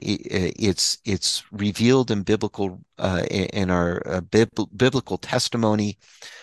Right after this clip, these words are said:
Um, uh, it's what Christ came to redeem, uh, to save, because it was at risk because of sin,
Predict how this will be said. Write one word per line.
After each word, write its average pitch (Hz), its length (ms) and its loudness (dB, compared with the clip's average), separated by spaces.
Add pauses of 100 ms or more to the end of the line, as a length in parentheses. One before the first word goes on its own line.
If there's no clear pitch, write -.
(300)
Um, 87 340 0 (420)
uh, 92 240 -2 (920)
it's - 240 0
what 107 180 0
Christ - 560 0
came 120 360 -2
to 92 440 -4
redeem, 117 720 0 (180)
uh, - 80 -14
to 123 140 -6
save, 127 600 2 (440)
because 95 340 -2
it 110 140 2
was 101 200 0
at 95 200 0
risk 104 400 0
because 101 340 -6
of 90 100 -6
sin, 113 400 0